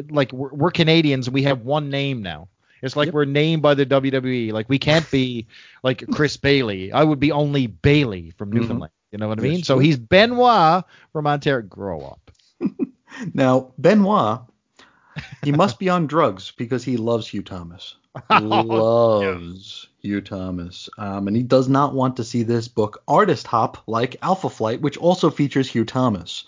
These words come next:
Speaker 2: Um, yeah. Uh, whew. Now, Benoit gives us our first Make Mine Marvel riff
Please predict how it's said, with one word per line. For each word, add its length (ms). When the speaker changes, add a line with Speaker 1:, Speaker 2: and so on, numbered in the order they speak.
Speaker 2:
Um, 580
yeah. 480
Uh, 260
whew. 220
Now, 160
Benoit 400
gives 200
us 300
our 140
first 380
Make 240
Mine 280
Marvel 520
riff 420